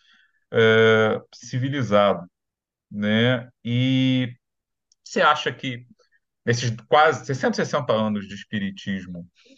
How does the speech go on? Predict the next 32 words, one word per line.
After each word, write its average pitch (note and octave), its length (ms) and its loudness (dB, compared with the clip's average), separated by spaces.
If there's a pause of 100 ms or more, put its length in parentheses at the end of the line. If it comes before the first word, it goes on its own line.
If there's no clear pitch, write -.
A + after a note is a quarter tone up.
(300)
a G#2+ 80 0
nossa C#3 280 2
noção C3 440 -2
de C3+ 100 -6
progresso A2 600 2
ainda G#2 240 -4
tá G2 120 -2
muito A#2+ 320 -4
amarrada G2 580 -2
a F#2 40 0
essa, G2 500 -4 (640)
essa A2 240 0
concepção G#2+ 840 -4
do G#2+ 80 -6
século G2 460 -4
dezenove, G2 520 -2
ou C3 40 -4
a A#2+ 40 -6
gente B2+ 220 -10
precisa G#2+ 380 -12
dar G#2 120 4
uma, G2+ 400 0 (680)
uma A2 160 2
atualizada G#2 840 0
nela? F#2+ 220 -6
O A#2 40 -6
espírita C3+ 520 -6
de A2 140 -4
hoje, G#2 440 -2
na G2+ 120 -6
sua G#2 200 -6
visão, F#2+ 420 -6